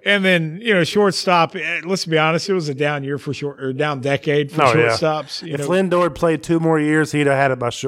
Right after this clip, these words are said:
Speaker 2: by
Speaker 1: Right,
Speaker 2: far.
Speaker 1: because he was there. But you know what? You came up in twenty fifteen, so you didn't have enough time in.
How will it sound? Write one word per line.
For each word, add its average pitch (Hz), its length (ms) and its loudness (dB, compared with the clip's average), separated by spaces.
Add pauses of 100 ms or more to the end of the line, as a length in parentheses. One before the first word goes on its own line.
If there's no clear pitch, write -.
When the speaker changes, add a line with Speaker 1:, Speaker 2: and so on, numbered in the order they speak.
Speaker 2:
by - 160 -2
Speaker 1:
Right, 196 120 4
Speaker 2:
far. 131 260 0
Speaker 1:
because 139 280 -4
he 175 80 -2
was 170 220 -6
there. 135 400 -2
But 123 340 -8
you 147 100 -12
know 143 160 -4
what? 151 300 -2
You 139 160 -4
came 147 240 0
up 151 180 2
in 139 120 -4
twenty 151 260 -2
fifteen, 139 580 -2
so - 140 -6
you 127 140 -2
didn't 131 180 -4
have 135 140 -4
enough 135 180 -4
time 123 300 -4
in. 82 160 -16